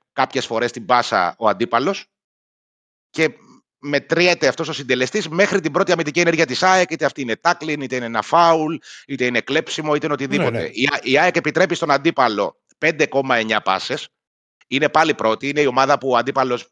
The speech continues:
Speaker 1: μπορεί να κάνει τις λιγότερες πάσες στους αγώνες, ε, εναντίον της. Ε, αυτό σημαίνει, αυτός ο δείκτης, με αυτό το δείκτη, ε, μετριέται το πόσο ψηλά πιέζει μια ομάδα. Η αεκ είναι η ομάδα που πιέζει πιο ψηλά στο ελληνικό πρωτάθλημα.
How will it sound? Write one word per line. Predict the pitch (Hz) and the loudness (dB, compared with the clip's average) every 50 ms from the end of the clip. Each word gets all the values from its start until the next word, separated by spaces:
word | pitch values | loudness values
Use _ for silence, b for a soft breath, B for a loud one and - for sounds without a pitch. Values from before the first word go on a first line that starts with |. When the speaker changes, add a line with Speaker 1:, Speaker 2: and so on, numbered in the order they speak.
| _ | _
Speaker 1:
μπορεί | - 120 104 117 127 | -10 -4 -2 0 2
να | 135 | 2
κάνει | 120 131 139 | 2 0 -2
τις | 131 120 123 113 | -2 -6 -6 -4
λιγότερες | 117 117 104 135 135 143 127 117 - - | -4 -2 -2 -2 0 0 -2 -2 -2 -2
πάσες | - 127 127 120 - 110 95 - - b b b b b | 0 0 0 0 -2 -6 -8 -8 -12 b b b b b
στους | - 123 - | -20 -6 -2
αγώνες, | 117 110 107 107 117 113 107 101 90 - - - - | 0 0 2 0 0 -2 -2 -4 -6 -6 -8 -10 -8
ε, | 92 90 90 85 82 85 82 76 | -6 -6 -4 -4 -4 -4 -4 -4
εναντίον | 98 98 98 92 87 95 95 92 92 | -4 -4 -4 -4 -4 -4 -4 -4 -4
της. | 95 123 160 - - _ _ _ _ _ _ _ _ _ _ | -4 -6 -6 -8 -10 _ _ _ _ _ _ _ _ _ _
Ε, | - 104 107 113 113 113 113 113 110 107 95 | -2 0 2 4 4 4 4 4 4 2 2
αυτό | 82 87 123 - - | 0 -2 -2 0 -2
σημαίνει, | 139 - 143 123 135 139 135 131 123 110 101 85 - - | -2 -2 0 0 2 2 2 2 0 0 -2 -2 -4 -6
αυτός | - 107 - 131 120 | -8 -6 -4 -4 -4
ο | 135 | -2
δείκτης, | 117 120 143 139 - - 101 | 0 0 -2 -2 -2 -6 -4
με | 90 104 | -4 -4
αυτό | 104 - | -4 -2
το | 117 127 | 0 0
δείκτη, | 123 127 135 - 139 117 - _ _ - - | 0 0 -2 -2 -6 -8 -10 _ _ -20 -14
ε, | - 92 95 98 - | -8 -6 -6 -4 -4
μετριέται | 113 117 113 107 - - 117 123 135 135 135 - 165 180 170 - - - | -2 -2 -2 -2 -2 -2 0 0 0 2 2 0 0 0 -2 -4 -12 -10
το | - - 104 | -8 -8 -4
πόσο | - 139 151 - 180 | -2 -2 -2 -2 -4
ψηλά | - - - 135 127 131 135 123 | -4 -4 -2 2 2 4 2 2
πιέζει | - 139 147 147 135 127 | 2 2 2 2 2 0
μια | 135 139 143 | 0 2 2
ομάδα. | 139 131 131 131 127 113 95 92 78 b b b b b _ | 4 4 4 4 4 4 2 0 -2 b b b b b _
Η | - 123 139 | 0 2 4
αεκ | 147 143 143 143 | 4 4 2 0
είναι | 143 139 127 127 - - | -2 -2 -2 -4 -4 -6
η | - 117 120 | -4 -2 0
ομάδα | 117 117 127 127 123 113 113 101 90 - - _ | 0 2 4 2 4 4 4 2 2 0 -4 _
που | - - | -20 -8
πιέζει | - 113 120 123 113 95 107 95 | -2 0 0 0 0 -2 -6 -10
πιο | - _ - 135 127 | -12 _ -6 -6 -6
ψηλά | - - 113 101 101 101 90 78 | -4 -6 -4 -2 -2 -2 -2 -4
στο | - - | -6 -10
ελληνικό | 101 95 92 90 87 90 | -10 -10 -10 -10 -12 -12
πρωτάθλημα. | 87 - 87 85 87 87 - 87 92 123 151 - | -12 -10 -8 -6 -6 -6 -6 -8 -8 -8 -8 -10